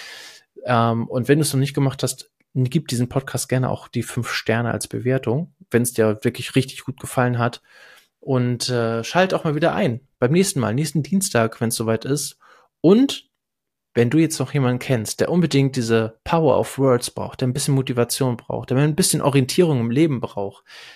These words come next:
der irgendwie noch ein bisschen planlos durch die Welt geht, weil er keine Ahnung von, vom Leben hat oder von, äh, Mindset, Persönlichkeitsentwicklung, von, von der Karriere oder auch den,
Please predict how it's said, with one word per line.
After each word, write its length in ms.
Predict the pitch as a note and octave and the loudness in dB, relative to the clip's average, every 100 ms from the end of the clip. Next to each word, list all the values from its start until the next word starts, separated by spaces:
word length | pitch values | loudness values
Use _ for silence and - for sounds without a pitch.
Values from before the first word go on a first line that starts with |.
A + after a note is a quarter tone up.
| _ | _
der 420 | C#3+ C#3+ C#3+ C#3+ C#3+ - _ _ | 6 8 8 4 0 -18 _ _
irgendwie 380 | - F3 E3 E3+ | 4 6 6 4
noch 140 | E3 | 2
ein 40 | |
bisschen 260 | - - D#3+ | 2 0 0
planlos 760 | - F3 F#3 F3+ C#3+ C#3 - - - _ _ _ | 2 4 6 6 6 6 0 -6 -14 _ _ _
durch 160 | - C#3+ | -6 -2
die 160 | C#3 | 0
Welt 320 | C3 E3 E3+ - | 6 6 6 4
geht, 320 | C3 B2 - | 4 4 4
weil 100 | B2 | 2
er 80 | A#2+ | 2
keine 320 | - C#3 C3+ | 0 0 2
Ahnung 280 | C3+ C#3+ C#3 | 2 2 0
von, 400 | - C3+ C3+ C3 | 0 0 0 0
vom 200 | C#3+ C3 | 0 4
Leben 360 | D3+ E3 C#3 | 4 4 2
hat 200 | A#2 A2+ | 0 0
oder 240 | B2+ B2 A#2+ | 0 2 2
von, 460 | - B2+ A#2+ A#2+ - - - - - - | 2 0 0 -4 -8 -20 -20 -20 -18 0
äh, 200 | B2+ B2 | 4 6
Mindset, 640 | D3 F3 F3 D3+ B2+ - | 6 4 4 4 4 2
Persönlichkeitsentwicklung, 1120 | C3+ C#3 E3+ - C#3+ - B2+ C#3+ C#3 B2+ A#2+ | 2 2 0 0 -2 -2 -4 -4 0 0 0
von, 300 | - C#3+ C#3 | -2 -2 -2
von 160 | - D3 | 0 0
der 100 | C#3+ | 2
Karriere 720 | D3 D3 E3 F3+ D#3 B2+ A#2 | 2 4 6 6 8 6 6
oder 240 | E3+ F3 | 4 4
auch 140 | C3+ C#3 | 4 2
den, 180 | - | -2